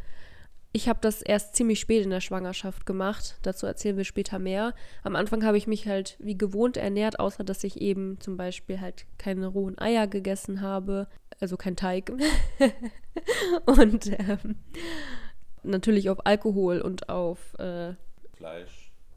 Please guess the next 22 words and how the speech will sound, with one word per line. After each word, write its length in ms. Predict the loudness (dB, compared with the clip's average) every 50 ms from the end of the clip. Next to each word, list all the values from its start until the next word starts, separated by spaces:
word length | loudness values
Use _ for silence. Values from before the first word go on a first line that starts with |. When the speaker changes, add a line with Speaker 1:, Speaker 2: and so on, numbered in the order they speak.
| -12 -4 0
Speaker 1:
Genau, 300 | 4 6 6 8 6 6
rohes 300 | 6 4 2 2 2 2
Fleisch 320 | 4 4 6 6 4 2
zum 160 | -2 -2 0
Beispiel. 680 | 2 2 2 2 0 -2 -4 -4 -4 -2 -2 -2 -4 -6 -8 -14 -18 -14 -8 -6
Ja, 300 | -4 -2 -2 -2 -2 -2
erst 160 | 0 0 2 8
später 300 | 8 8 8 8 6 4
habe 160 | 4 4 2
ich 80 | 0
dann 180 | 0 -2 0 0
wirklich 300 | -2 -2 -4 -8 -4 -2
angefangen, 480 | -2 -2 -2 0 4 6 6 6 6 2
mich 180 | -2 -2 -2
auch 160 | -4 -4 -2
gesünder 400 | -2 -2 0 0 0 0 0 -2
zu 140 | -2 -6 -6
ernähren, 340 | -6 -4 -4 -4 -6 -6 -6
dass 160 | -8 -8 -10
es 80 | -12 -10
für 120 | -8 -8
das 260 | -8 -8 -10 -10 -14